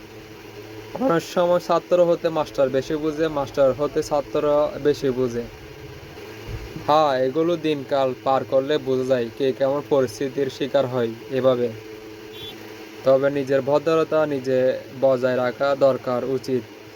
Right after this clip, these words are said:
অবশ্যই, তাই বুঝে শুনে দিনকাল পার করবেন এভাবে। আচ্ছা, আপনি একা থাকতে ভালোবাসেন নাকি পাশাপাশি আরেকজন লাগে? একা থাকতে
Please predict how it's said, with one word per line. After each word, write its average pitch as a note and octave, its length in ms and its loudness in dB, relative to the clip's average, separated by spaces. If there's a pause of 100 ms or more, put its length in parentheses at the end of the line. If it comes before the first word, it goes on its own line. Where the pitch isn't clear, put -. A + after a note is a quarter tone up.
(1040)
অবশ্যই, C3+ 640 4
তাই C#3+ 400 2
বুঝে C3+ 220 0
শুনে D3+ 260 -4
দিনকাল C#3+ 600 -2
পার C#3 180 4
করবেন B2+ 560 0
এভাবে। B2+ 420 2 (2250)
আচ্ছা, D#3 240 4
আপনি C3+ 460 2
একা C3 280 2
থাকতে D3+ 280 0
ভালোবাসেন D3+ 580 2
নাকি D3 360 -2
পাশাপাশি D3 640 0
আরেকজন C3 400 2
লাগে? A#2 360 0 (1300)
একা C#3+ 280 4
থাকতে E3+ 320 0